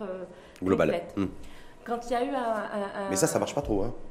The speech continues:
Speaker 2: Voir ça ne marche
Speaker 1: Justement,
Speaker 2: pas.
Speaker 1: il faut qu'il y ait de la convergence.
Speaker 2: Parce qu'il y a, il y a un rapport qui est sur le bureau du, du, du chef de gouvernement à la primature, depuis quinze jours d'ailleurs, hein, et, euh, et qui pointe du doigt justement ces différents acteurs,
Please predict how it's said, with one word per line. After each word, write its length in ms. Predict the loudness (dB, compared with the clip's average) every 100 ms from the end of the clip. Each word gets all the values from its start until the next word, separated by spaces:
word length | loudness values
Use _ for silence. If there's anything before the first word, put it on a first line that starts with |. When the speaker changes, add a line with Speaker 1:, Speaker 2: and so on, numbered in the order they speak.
| -12 -16 -16 -18 -18 -16 -16 -8
Speaker 2:
Voir 220 | 6 6
ça 100 | 8
ne 60 | 6
marche 180 | 4
Speaker 1:
Justement, 200 | 4 4
Speaker 2:
pas. 60 | 4
Speaker 1:
il 40 | 4
faut 100 | 0
qu'il 220 | 0 -2
y 40 |
ait 40 | -2
de 60 |
la 80 | -2
convergence. 300 | -6 -4 -2
Speaker 2:
Parce 40 | 0
qu'il 160 | 0
y 40 | 0
a, 40 |
il 80 | 2
y 40 |
a 40 | 4
un 60 |
rapport 340 | 4 2 0 0
qui 100 | -4
est 20 |
sur 160 | -2 -2
le 60 |
bureau 340 | -2 0 2 2
du, 320 | 2 0 -2 -4
du, 300 | -4 -4 -6 -12 -16
du 40 | -10
chef 180 | -4 -2
de 60 |
gouvernement 300 | -2 -2 0 -2
à 20 |
la 60 |
primature, 420 | 0 -2 -2 -2 -2
depuis 220 | -4 -4
quinze 220 | -2 -2
jours 160 | 0 -2
d'ailleurs, 220 | 0 -2
hein, 60 | -6 -12 -18 -20 -20 -18 0
et, 200 | 4 6
euh, 540 | 8 6 6 4 0 -2
et 60 |
qui 120 | -6
pointe 180 | -2 0
du 80 | 0
doigt 140 | 2 2
justement 300 | 2 -2 -2
ces 120 | -2
différents 380 | -4 -2 -2 -2
acteurs, 320 | 0 -2